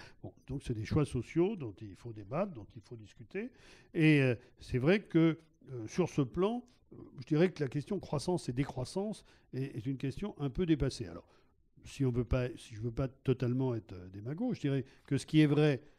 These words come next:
c'est qu'on peut tout à fait être dans une économie où, euh, certaines, euh, productions croissent, continuent à croître. Je veux dire, si on décide demain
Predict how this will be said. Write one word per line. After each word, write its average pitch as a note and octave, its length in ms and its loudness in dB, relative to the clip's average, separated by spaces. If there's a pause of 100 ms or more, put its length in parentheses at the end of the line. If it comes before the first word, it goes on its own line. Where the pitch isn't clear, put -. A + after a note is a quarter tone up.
c'est - 120 -14
qu'on C#3 140 -8
peut D#3 160 -2
tout G3+ 220 -6
à E3+ 120 4
fait C#3+ 400 0 (440)
être D3 180 2
dans C3 120 4
une B2+ 180 2
économie C3 520 8 (440)
où, D#3 340 4
euh, A#2 260 2 (320)
certaines, C3+ 520 4
euh, A2 260 0 (220)
productions B2+ 580 4
croissent, - 500 -2 (960)
continuent C#3 380 8
à B2 60 4
croître. - 480 -2 (320)
Je - 40 -12
veux B2 60 -6
dire, C#3 160 0
si - 140 -2
on C#3 80 2
décide B2+ 340 -6
demain C3+ 360 2